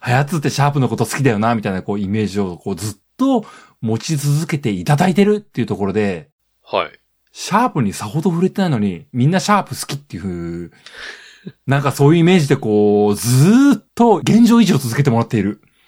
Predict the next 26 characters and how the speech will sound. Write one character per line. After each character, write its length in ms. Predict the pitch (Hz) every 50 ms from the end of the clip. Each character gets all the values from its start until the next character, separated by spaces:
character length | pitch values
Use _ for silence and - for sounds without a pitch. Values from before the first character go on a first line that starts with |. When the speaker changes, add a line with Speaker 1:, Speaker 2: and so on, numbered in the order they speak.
| _ _ _ _ -
Speaker 2:
確 280 | - 226 262 - -
か 140 | - 147 120
に 120 | 95 82 87
ね。 260 | 101 117 123 113 - _ - 131 127 131 - _ _ _ _ _ _ - - _ - -
は 100 | - 170
や 120 | 214 240 254 -
つ 320 | - - - 139 117 92 -
っ 40 | _
て 100 | - 90
優 220 | 98 120 135 135
秀 220 | - - 143 139
だ 80 | 131 127
よ 100 | 104 -
ね、 100 | - 92
そ 140 | - - 98
う 20 | 92
い 20 |
う 20 |
意 40 | 87
味 60 | 85 -
で 60 | -
言 40 | 73
う 40 | -
と。 120 | - -
Speaker 1:
え 40 |
え。 40 | -